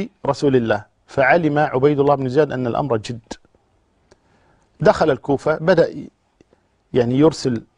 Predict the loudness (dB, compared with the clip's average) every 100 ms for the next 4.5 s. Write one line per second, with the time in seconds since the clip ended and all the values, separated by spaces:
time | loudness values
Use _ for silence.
0 | _ -6 -6 -4 -6 -6 0 4 2 0
1 | -6 -2 -2 -2 -4 -6 0 0 0 -4
2 | _ _ _ 2 2 2 -2 -2 0 0
3 | 0 -2 -8 _ _ _ -2 4 4 4
4 | -2 -2 -4 -8